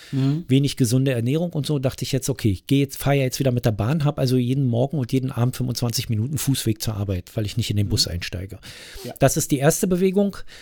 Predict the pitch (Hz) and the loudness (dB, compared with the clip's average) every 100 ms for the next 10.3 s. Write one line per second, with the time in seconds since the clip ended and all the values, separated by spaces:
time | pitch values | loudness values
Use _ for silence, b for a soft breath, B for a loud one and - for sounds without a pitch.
0 | b b 147 170 160 170 147 151 139 - | b b 2 4 4 4 4 2 2 0
1 | 190 - 160 151 139 156 139 160 143 135 | -2 0 0 0 0 0 2 2 0 -2
2 | - 131 165 - 165 143 156 - 143 147 | -2 0 0 2 2 2 0 0 0 0
3 | 131 143 139 123 131 135 123 117 - 107 | 2 2 2 2 2 2 2 2 0 -2
4 | - 113 147 - 147 139 - 123 135 110 | 0 0 2 2 0 0 0 0 0 2
5 | 123 135 156 127 127 120 131 113 120 139 | 2 2 -2 -2 0 0 0 2 2 2
6 | 147 131 120 117 127 110 - 131 - - | 0 0 2 4 2 0 -2 -2 -2 -4
7 | 87 - - _ _ b b b b 120 | -6 -10 -20 _ _ b b b b 0
8 | 117 - - - - 135 - - - 135 | 2 4 2 2 2 2 2 -4 0 4
9 | 131 117 101 - - - 113 110 165 135 | 4 2 0 0 0 0 -2 2 2 2
10 | 107 85 | -2 -10